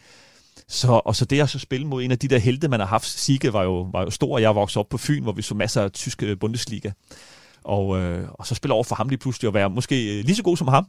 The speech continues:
på dagen. Det, det var, det var lige sådan, at nogle, man skulle knive sig selv i armen nogle gange, hvor man sagde, "Okay,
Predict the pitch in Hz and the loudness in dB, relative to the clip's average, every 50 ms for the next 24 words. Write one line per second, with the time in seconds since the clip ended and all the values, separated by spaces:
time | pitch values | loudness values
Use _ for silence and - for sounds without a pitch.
0 | _ _ - 143 - 135 156 190 165 - - - - - - _ _ _ _ _ | _ _ 2 4 4 4 2 2 -2 -6 -10 -18 -20 -20 -20 _ _ _ _ _
1 | _ _ _ _ - 165 214 - - 233 220 214 - - 277 240 233 196 190 208 | _ _ _ _ 4 4 6 6 2 -2 -2 -2 -2 0 4 4 4 4 4 0
2 | - 190 165 151 139 139 139 139 139 - - - - - - _ _ _ _ _ | -2 -4 -2 -2 0 0 0 -2 -4 -6 -8 -12 -20 -20 -20 _ _ _ _ _
3 | _ - - 131 123 - 151 156 160 151 135 - 139 139 117 95 85 - 131 127 | _ -16 -14 -14 -8 -4 -4 -4 -2 -2 -2 -2 -2 -2 -2 -2 -2 -2 -4 -2
4 | 127 117 107 113 123 117 104 101 - - - 95 92 - 95 | 0 0 0 0 0 -2 -4 -4 -6 -8 -10 -12 -10 -8 -6